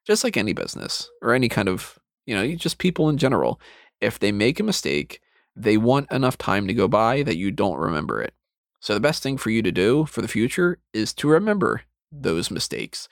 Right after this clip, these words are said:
because they happen again and again. And then once, you know, Triple H says, "Well, in three to four months, you'll see why we did this thing," and then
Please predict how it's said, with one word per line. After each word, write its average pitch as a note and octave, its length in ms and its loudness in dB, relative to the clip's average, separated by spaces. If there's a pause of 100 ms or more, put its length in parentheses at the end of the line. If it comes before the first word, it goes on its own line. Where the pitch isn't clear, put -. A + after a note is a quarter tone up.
(380)
because - 580 -2
they B2 300 -2
happen C#3 380 -2
again C3 280 0
and B2+ 120 0
again. C3+ 400 -2 (560)
And G2 180 -4
then E2 400 -2 (560)
once, G#2 580 0
you G#2 100 -2
know, F2 200 2
Triple - 300 0
H G#2 180 2
says, F#2+ 260 2
"Well, E3+ 300 4
in D#3 140 -2
three D#3 180 0
to E3+ 60 2
four C#3+ 180 2
months, C#3+ 480 2
you'll C3 220 4
see C#3+ 240 2
why C3 180 4
we B2 140 2
did B2 160 2
this G#2+ 200 0
thing," F2 400 0
and G#2+ 120 -2
then F2+ 260 -2